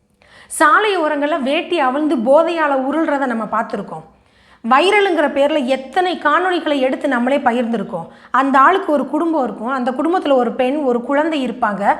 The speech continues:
அந்த குடும்பத்துல வாலிப வயசுல ஒரு ஆண் இருந்திருக்கலாம். அப்போ இந்த தன்னை பாதிக்குது, தன் குடும்பத்தை தான் இது முதல்ல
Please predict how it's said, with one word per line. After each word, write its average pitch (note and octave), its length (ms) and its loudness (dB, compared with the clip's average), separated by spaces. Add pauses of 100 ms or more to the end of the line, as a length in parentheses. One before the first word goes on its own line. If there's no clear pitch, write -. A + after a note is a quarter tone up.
(240)
அந்த C#4 320 4
குடும்பத்துல F4 680 2
வாலிப C4+ 460 4
வயசுல C#4+ 420 0
ஒரு B3 160 2
ஆண் B3 340 0
இருந்திருக்கலாம். A3 720 -2 (920)
அப்போ C#4+ 280 2 (120)
இந்த D#4 340 2 (420)
தன்னை E4 440 4
பாதிக்குது, D#4+ 580 2
தன் D4+ 220 -4
குடும்பத்தை G4 460 0
தான் F#4+ 120 0
இது C#4+ 140 0
முதல்ல C#4 380 4